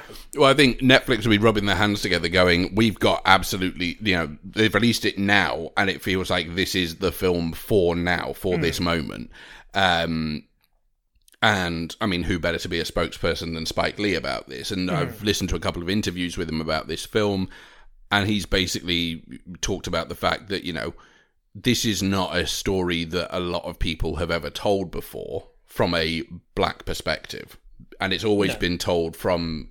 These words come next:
Speaker 1: from a white angle and sort of, "Oh, how tragic that these heroic white guys went over and fought." And, you know, it's brought up in this film where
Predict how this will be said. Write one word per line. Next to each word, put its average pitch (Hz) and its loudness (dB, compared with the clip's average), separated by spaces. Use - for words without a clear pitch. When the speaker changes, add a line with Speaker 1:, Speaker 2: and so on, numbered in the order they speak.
Speaker 1:
from 101 -4
a 85 2
white 87 4
angle 80 -4
and 85 -6
sort 90 -6
of, 85 -8
"Oh, 92 2
how 101 4
tragic 87 0
that 82 -2
these 87 -4
heroic 95 0
white 90 0
guys 85 0
went 87 -2
over 90 -2
and 87 -6
fought." 98 -2
And, 98 0
you 98 0
know, 82 -2
it's 82 -4
brought 92 -4
up 85 -6
in 90 -6
this 104 -4
film 92 -2
where 87 -2